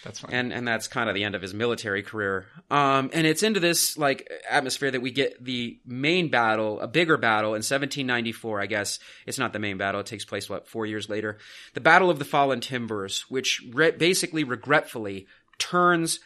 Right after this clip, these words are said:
Speaker 2: the tide of the war towards, uh, the United States. Uh, the Battle of the Fallen Timbers is, is, is a major turning point. It takes place four years after the Battle of the Wabash. This battle is usually featured in U S history,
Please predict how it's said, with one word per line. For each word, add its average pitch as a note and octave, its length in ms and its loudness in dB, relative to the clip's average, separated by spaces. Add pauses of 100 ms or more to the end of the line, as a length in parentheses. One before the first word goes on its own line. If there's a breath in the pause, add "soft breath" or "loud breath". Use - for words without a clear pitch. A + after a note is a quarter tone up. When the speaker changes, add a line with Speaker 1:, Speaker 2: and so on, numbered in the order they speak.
Speaker 2:
the C3 140 2
tide B2 520 4
of C#3+ 280 0
the D3 100 2
war B2+ 480 0 (480 loud breath)
towards, C#3 760 2 (680)
uh, B2 560 4 (320)
the B2 120 -10
United B2 260 0
States. - 400 -6 (120)
Uh, G#2+ 240 0
the A2+ 140 -10
Battle B2 240 2
of A2+ 80 -4
the A2 60 -10
Fallen A#2 280 0
Timbers A2 440 -4
is, G2+ 180 -6
is, G#2+ 240 -8
is A2+ 260 -4
a B2 60 -4
major A#2+ 320 -4
turning G#2+ 320 -4
point. G2 300 -12
It - 60 -20
takes B2 200 -6
place B2 240 -2
four C3+ 220 -4
years A#2+ 280 -2
after A#2 260 -2
the G#2+ 100 -8
Battle G#2+ 300 -2
of G2 80 -10
the G2+ 80 -12
Wabash. F#2+ 640 -4 (880 loud breath)
This E3+ 240 6
battle E3 420 8
is C3 220 2
usually C#3+ 380 0
featured C#3 400 -2
in B2 120 -2
U C3 120 0
S B2 140 0
history, C#3 520 0